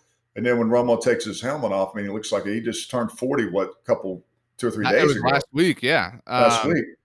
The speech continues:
Speaker 1: But
Speaker 2: that
Speaker 1: it was a, it
Speaker 2: game
Speaker 1: was a tremendous game. It kinda gets you into the,
Speaker 2: Oh,
Speaker 1: you
Speaker 2: for
Speaker 1: know,
Speaker 2: sure.
Speaker 1: the mood of watching football. But that was a, that was a hellacious <laughs> game, man. It was
Speaker 2: I,
Speaker 1: crazy.
Speaker 2: I will never forget in the post-game press conference watching on, on T V at the time, um, T O,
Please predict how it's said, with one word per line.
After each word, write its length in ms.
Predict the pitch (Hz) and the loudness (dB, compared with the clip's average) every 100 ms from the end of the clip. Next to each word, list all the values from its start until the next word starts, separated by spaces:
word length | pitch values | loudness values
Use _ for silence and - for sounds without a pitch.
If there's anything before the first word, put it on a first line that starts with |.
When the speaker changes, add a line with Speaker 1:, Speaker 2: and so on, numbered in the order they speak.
| _ - | _ -4
Speaker 1:
But 120 | 120 | 4
Speaker 2:
that 80 | 156 | 6
Speaker 1:
it 60 | 190 | 6
was 160 | 233 | 4
a, 100 | 185 | 2
it 20 | 175 | 2
Speaker 2:
game 80 | |
Speaker 1:
was 100 | 220 | 0
a 120 | - - | -2 -2
tremendous 460 | 170 170 156 127 | 2 4 2 0
game. 340 | 117 139 127 123 | 0 0 0 -2
It 80 | |
kinda 220 | 143 170 160 | -6 -6 -6
gets 280 | 160 - | -6 -6
you 240 | 123 113 113 | -6 -6 -8
into 260 | 123 120 117 | -12 -8 -8
the, 320 | 104 98 90 - _ _ - | -4 -4 -6 -12 _ _ 0
Speaker 2:
Oh, 120 | 143 | 2
Speaker 1:
you 40 | 113 | 2
Speaker 2:
for 100 | 110 | 0
Speaker 1:
know, 60 | |
Speaker 2:
sure. 160 | 101 104 | 0 0
Speaker 1:
the 60 | 120 | 2
mood 240 | 127 120 | 2 2
of 80 | 101 | 2
watching 400 | 101 101 - 90 | 2 2 0 -6
football. 420 | 113 - 85 82 | -6 -4 -2 -2
But 140 | 85 82 | -2 -2
that 160 | 76 | -2
was 160 | 127 - | -2 -2
a, 220 | 95 69 - _ _ | -4 -4 -8 _ _
that 100 | - | -4
was 80 | 143 | -2
a 80 | 107 | 0
hellacious 560 | 113 104 104 104 - | 2 2 0 -2 -6
<laughs> 100 | - | -6
game, 280 | 123 110 101 | -2 -2 -4
man. 280 | 87 85 90 | -6 -8 -8
It 40 | |
was 100 | 120 123 | -6 -4
Speaker 2:
I, 140 | 131 | -2
Speaker 1:
crazy. 280 | 113 98 - _ - | -2 -8 -12 _ -6
Speaker 2:
I 100 | 131 | -4
will 140 | 131 | -2
never 260 | 127 147 151 | -2 -2 -4
forget 500 | - 123 127 117 - 50 - | -8 -6 -2 -2 -4 -12 -12
in 140 | 110 110 | -8 -6
the 80 | |
post-game 540 | 101 131 123 - 123 110 | -6 -4 -4 -4 -8 -6
press 280 | 113 104 - | -6 -8 -6
conference 520 | 107 98 - 95 - | -6 -6 -8 -10 -4
watching 380 | 104 101 110 101 | -2 -2 -2 -4
on, 160 | 90 | -4
on 140 | 95 92 | -4 -4
T 220 | 117 107 | -4 -2
V 180 | 95 90 | -2 -4
at 80 | - | -8
the 40 | |
time, 440 | - 92 90 90 - _ - - | -8 -4 -4 -4 -10 _ -20 -6
um, 380 | - 95 95 90 - | 0 2 0 -2 -4
T 260 | 127 120 | 0 2
O, 180 | 110 107 | 4 2